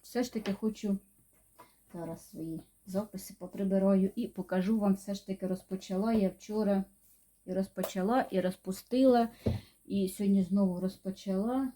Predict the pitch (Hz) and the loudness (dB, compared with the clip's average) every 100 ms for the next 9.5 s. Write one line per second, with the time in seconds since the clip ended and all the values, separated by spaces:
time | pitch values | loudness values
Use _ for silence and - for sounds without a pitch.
0 | - 185 190 202 185 180 185 - 190 - | -6 2 4 6 6 4 2 -2 -16 -14
1 | - 254 262 247 233 - _ _ _ _ | -6 0 2 2 0 -4 _ _ _ _
2 | _ - 220 - 185 180 208 220 214 - | _ -4 -4 -2 -6 -4 0 2 2 0
3 | _ _ _ _ _ _ _ _ _ - | _ _ _ _ _ _ _ _ _ -20
4 | - _ - - - - - 190 214 - | -20 _ -20 -20 -20 -14 -6 -2 -2 4
5 | 233 220 196 - 165 180 185 185 170 170 | 8 8 6 0 0 4 4 4 2 -2
6 | 156 160 175 175 - _ _ _ _ _ | -2 -2 -2 -4 -12 _ _ _ _ _
7 | _ 285 180 185 - 185 202 185 165 185 | _ -6 -6 -6 -10 -6 0 2 4 4
8 | 170 175 165 180 190 240 233 - 208 185 | 4 0 0 0 2 2 2 0 -2 -2
9 | - 220 220 208 202 | 0 2 4 4 2